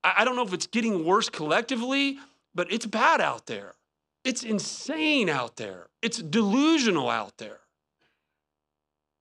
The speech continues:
I mean, l-, of course, the, the darkness hates the light. And we are seeing it, especially with technology and social media and,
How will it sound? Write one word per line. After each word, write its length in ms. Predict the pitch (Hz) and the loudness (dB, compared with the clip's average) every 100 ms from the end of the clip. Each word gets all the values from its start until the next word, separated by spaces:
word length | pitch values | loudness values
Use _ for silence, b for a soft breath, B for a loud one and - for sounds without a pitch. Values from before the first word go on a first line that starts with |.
| _ - | _ -2
I 60 | |
mean, 260 | 170 151 - _ - | 0 0 -4 _ -14
l-, 140 | 165 | -4
of 220 | 185 165 | -4 -4
course, 480 | - 233 302 240 - B B - | -2 0 2 2 0 B B 0
the, 260 | 185 160 | 0 0
the 120 | 175 190 | -2 -2
darkness 540 | 151 214 269 208 - | 2 2 2 -2 -2
hates 280 | 202 226 - | -2 -2 -4
the 140 | 202 | -2
light. 480 | 165 190 254 147 - _ _ _ _ _ _ _ | 0 0 0 -4 -12 _ _ _ _ _ _ _
And 280 | 202 190 156 | 2 2 0
we 160 | 180 302 | 0 0
are 160 | 349 | 2
seeing 420 | - - 202 269 190 | -2 -2 -2 0 0
it, 100 | 139 | -2
especially 420 | - 214 240 240 | -2 0 0 -4
with 120 | 156 | -6
technology 720 | 175 151 151 208 226 165 139 | -6 -4 0 2 2 -2 -4
and 100 | 113 b b | -6 b b
social 440 | - 233 247 - 185 | -4 0 0 0 0
media 540 | 175 220 233 185 135 | 0 -2 0 0 0
and, 120 | 113 | -2